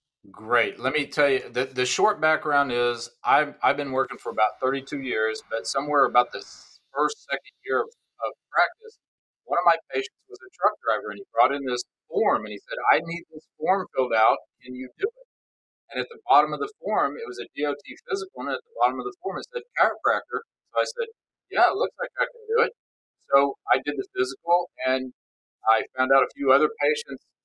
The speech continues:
truck drivers, had to have that same thing. So I started doing these physicals, and that was my start in this niche market of doing D O T physicals. It kind of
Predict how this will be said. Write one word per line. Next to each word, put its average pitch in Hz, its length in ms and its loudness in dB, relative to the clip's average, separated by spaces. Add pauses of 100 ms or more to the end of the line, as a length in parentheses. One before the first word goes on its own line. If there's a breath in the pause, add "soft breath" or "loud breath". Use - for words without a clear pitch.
truck 139 140 2 (100)
drivers, 143 340 2 (120)
had 135 80 2
to - 180 -14
have 143 140 -2
that 120 120 -6 (120)
same 139 180 -4 (140)
thing. 147 160 0 (240)
So 120 320 4 (100)
I 117 80 2
started 135 380 0
doing 135 160 -2
these 101 100 -8 (140)
physicals, 127 500 -2 (220)
and - 160 -18
that 139 80 0
was 139 240 -6
my 127 240 0 (680)
start 180 300 4 (160)
in - 160 -6
this 120 100 -4
niche - 420 -20 (140)
market 131 380 0 (160)
of 123 100 2 (220)
doing 127 240 -2
D 135 160 2
O - 80 -2
T - 80 -20 (240)
physicals. - 480 -8 (640)
It 147 160 -6 (160)
kind 190 160 4
of 151 160 0